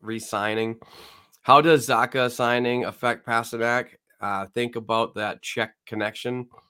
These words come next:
Probably right there is, is, you know, we, we're getting our homeboys together, the Czech mafia,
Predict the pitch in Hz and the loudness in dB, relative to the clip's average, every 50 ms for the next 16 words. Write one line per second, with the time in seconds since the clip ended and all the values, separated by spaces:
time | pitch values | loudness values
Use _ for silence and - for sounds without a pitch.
0 | _ _ _ _ _ _ _ _ _ - 127 139 165 151 156 131 120 113 123 127 | _ _ _ _ _ _ _ _ _ 8 10 10 10 10 8 4 4 4 4 2
1 | 127 - 113 120 123 110 98 - _ _ _ _ _ _ - 113 117 110 110 113 | 2 0 -4 -2 -2 -2 -4 -8 _ _ _ _ _ _ -4 -4 -4 -4 -4 -8
2 | 110 110 110 120 123 113 107 107 110 113 110 - 98 113 117 135 131 - 123 123 | -10 -10 -8 -6 -4 -4 -2 0 0 -2 -2 -2 -4 -4 -4 -4 -2 0 0 0
3 | 123 123 131 131 127 123 127 127 123 120 123 - 120 117 120 120 120 123 117 98 | 0 0 0 -2 -2 -2 -2 -2 -2 -2 -2 -6 -4 -2 -2 -2 0 -2 -2 -4
4 | 107 104 - - 143 139 - - 123 123 120 120 127 - - 131 131 135 139 139 | -6 -8 -4 -2 -2 -2 -2 -2 -2 0 2 2 2 0 -4 -6 -4 -4 -4 -6